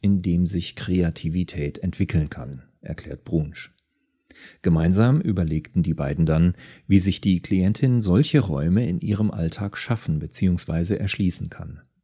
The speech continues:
Zum Beispiel, indem sie regelmäßig meditiert.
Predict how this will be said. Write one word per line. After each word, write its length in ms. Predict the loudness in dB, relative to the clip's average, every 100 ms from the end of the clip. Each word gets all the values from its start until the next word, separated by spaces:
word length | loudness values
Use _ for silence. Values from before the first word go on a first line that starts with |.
| _ _ _ _
Zum 160 | -4 -2
Beispiel, 420 | -2 -2 2 2
indem 260 | 4 4
sie 140 | 4 4
regelmäßig 840 | 4 4 4 4 2 -2 -4 -2
meditiert. 760 | -2 -2 -4 -2 -2 -4 -12